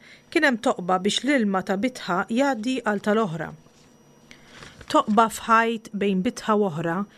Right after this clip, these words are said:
fija nnifisha ma għandha ebda importanza, imma toħroġ il-għaġeb fir-rakkontana tal-lum din it-toqba kienet għal Rosi u għal Nozzi, il-mara ta' Ġagbu,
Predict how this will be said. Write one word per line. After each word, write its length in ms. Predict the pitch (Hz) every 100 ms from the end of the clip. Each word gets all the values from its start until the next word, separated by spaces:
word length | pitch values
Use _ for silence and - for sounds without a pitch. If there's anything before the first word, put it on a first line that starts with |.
| -
fija 300 | - 294 240
nnifisha 520 | 196 185 302 277 190 170 196
ma 220 | 214 214
għandha 240 | 202 214 254
ebda 240 | 214 165 175
importanza, 720 | 175 180 170 165 160 156 208 226 - - - - - - 330
imma 280 | 330 311 330 330 -
toħroġ 440 | 180 175 190 185
il-għaġeb 640 | 269 240 220 196 233 247 - - - -
fir-rakkontana 800 | 269 254 240 262 233 226 214 220
tal-lum 540 | 214 285 220 220 240 -
din 300 | 208 277 214
it-toqba 420 | - 226 185 202 -
kienet 460 | 220 196 196 196 -
għal 220 | 196 185 240
Rosi 400 | 220 175 170 165 - - -
u 80 | 220
għal 160 | 214
Nozzi, 400 | 240 254 - 277 277 - 196
il-mara 380 | 190 214 190 175
ta' 140 | 233
Ġagbu, 460 | 214 208 190 185